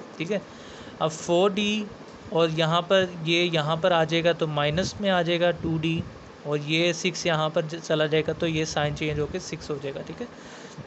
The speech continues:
अब फ़ोर में से टू निकाले, टू डी आ गया हमारे पास,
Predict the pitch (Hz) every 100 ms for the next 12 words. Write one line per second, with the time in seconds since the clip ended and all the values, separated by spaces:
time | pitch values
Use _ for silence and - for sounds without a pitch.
0 | - 165 160 - - - - - - 170
1 | 180 190 196 170 180 180 180 170 170 175
2 | 165 - 165 165 175 190 190 180 180 180
3 | 175 160 160 160 160